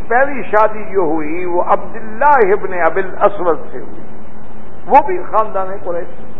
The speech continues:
جب اسلام لے آئے تو امتحان شروع ہو گیا۔ یہ تو قدرتی بات ہے کہ جب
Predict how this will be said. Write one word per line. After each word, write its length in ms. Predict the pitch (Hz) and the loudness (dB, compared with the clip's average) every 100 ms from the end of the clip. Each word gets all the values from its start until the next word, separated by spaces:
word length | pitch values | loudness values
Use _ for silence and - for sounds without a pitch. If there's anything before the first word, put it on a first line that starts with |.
| - - - - - - - - - - - | -2 -2 -2 -2 -2 -2 -2 -2 -2 -2 -2
جب 300 | 165 285 294 | 2 4 4
اسلام 640 | 330 220 220 233 285 302 | -2 0 2 6 6 4
لے 120 | 294 269 | 2 4
آئے 340 | 240 240 233 | 4 4 2
تو 140 | 214 | 0
امتحان 540 | 180 - - 135 156 151 | 0 -2 0 2 2 2
شروع 220 | 143 165 151 | -2 -2 -2
ہو 160 | 143 | -2
گیا۔ 140 | 135 147 - - - - - - - - - - - - - - - - - - - - | -2 -2 -2 -2 -2 -2 -2 -2 -2 -2 -2 -2 -2 -2 -2 -2 -2 -2 -2 -2 -2 -2
یہ 140 | 156 156 | 0 0
تو 320 | 156 123 151 | 0 -2 -2
قدرتی 360 | 147 160 170 185 | 0 0 0 0
بات 300 | 170 165 151 | 0 0 0
ہے 80 | |
کہ 120 | 156 143 | 0 0
جب 160 | 143 | 0